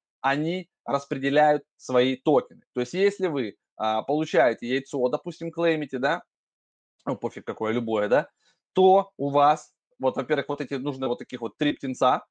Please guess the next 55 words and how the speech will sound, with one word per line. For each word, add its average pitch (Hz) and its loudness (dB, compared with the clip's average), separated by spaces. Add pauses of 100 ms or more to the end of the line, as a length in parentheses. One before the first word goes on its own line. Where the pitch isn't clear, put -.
(140)
чтобы 147 -4
на 143 -2
нем 143 -4
уже 135 -2
было, 127 2
и 135 -4
вы 131 -2
его 123 -2
сможете 123 -4
вылупить. 113 -6
Тут - -8
птенцов 127 -4
этих 107 -10
уже 110 -6
восемь, 165 -2 (200)
ну, 175 -4
тут - -2
каждый 123 0
сам 117 0
его 104 -8
может, 104 -8
это 120 -8
просто 117 -4 (440)
подписыванием 107 -4
делается. 101 0 (220)
Вы 113 -2
подписываете 120 -2
и, 120 -4
как 92 -6
бы, 98 -10
себе 101 -8
птен-, 101 -12
птенчика 110 -4
навешиваете. 98 -4
Это - -12
несложно, 156 0
но 139 0
тоже 127 0
там 101 -2
немножко 101 -6
стоит 101 -6
денежек. 87 -12 (100)
Но, 139 0 (200)
но, 139 2
но, 131 4
но, - 2 (140)
самое 151 2
главное, 123 2
что, 98 -6
то - -12
есть 92 -10
вы 151 0
платите 151 0
две 127 -2
кусамки, 160 -4